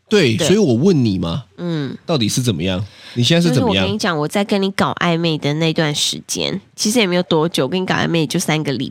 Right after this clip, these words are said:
Speaker 2: 拜。<laughs>
Speaker 1: 不得不说，你真的很会搞欸。
Speaker 2: 呃，是真的。
Speaker 1: 对不对？你很会，
Speaker 2: <laughs>
Speaker 1: 你很会追人。
Speaker 2: 搞暧昧，反正，对，我就是跟他暧昧的这段时间呢，
Speaker 1: 哦，因为你在配合我，
Speaker 2: 对，
Speaker 1: 所以通-，
Speaker 2: 我就是在配合你。
Speaker 1: 哦，我知道，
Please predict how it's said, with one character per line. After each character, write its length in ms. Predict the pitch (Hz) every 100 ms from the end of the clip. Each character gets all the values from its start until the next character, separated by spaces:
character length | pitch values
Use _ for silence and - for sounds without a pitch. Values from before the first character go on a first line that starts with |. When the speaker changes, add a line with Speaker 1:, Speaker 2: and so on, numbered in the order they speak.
| -
Speaker 2:
拜。 120 | - 208 - 277 - - 440 - 453
<laughs> 760 | 453 359 339 339 294 - 523 -
Speaker 1:
不 80 | 254
得 120 | 190
不 120 | 196
说， 100 | 233
你 100 | 190
真 140 | 135
的 60 | 180
很 80 | 123
会 80 | 151
搞 160 | - - 160
欸。 160 | - - _ _ -
Speaker 2:
呃， 160 | 190
是 240 | 170 - 175 -
真 240 | 190 180
的。 160 | 180 160 - -
Speaker 1:
对 40 |
不 60 | 170
对？ 100 | 180
你 120 | 196
很 160 | - 120
会， 200 | - 180 127
Speaker 2:
<laughs> 120 | 453 -
Speaker 1:
你 80 | 185
很 120 | 127
会 120 | 160
追 300 | 151 151 147
人。 180 | 151 104
Speaker 2:
搞 220 | - 170 -
暧 180 | 185 175
昧， 140 | 175
反 300 | 175 196 185
正， 360 | 202 302 240 165
对， 240 | - 202 147 - -
我 100 | 175
就 160 | 185 254
是 160 | 254
跟 200 | 247 247
他 160 | 254 247
暧 200 | - 226
昧 160 | 208 214
的 100 | 180
这 140 | 170
段 180 | 180 202
时 220 | 190 143
间 160 | 151 214
呢， 20 |
Speaker 1:
哦， 0 |
因 40 | 247
为 100 | 220
你 100 | 120
在 120 | 147
配 260 | - 160
合 160 | 120 98
我， 340 | 101 90 120 - _ _
Speaker 2:
对， 80 | -
Speaker 1:
所 100 | 208
以 40 | 220
通-， 120 | 202
Speaker 2:
我 60 | 190
就 60 |
是 60 | 165
在 100 | 165
配 60 | 180
合 100 | 117
你。 120 | 139
Speaker 1:
哦， 40 | 139
我 40 |
知 60 |
道， 100 | 165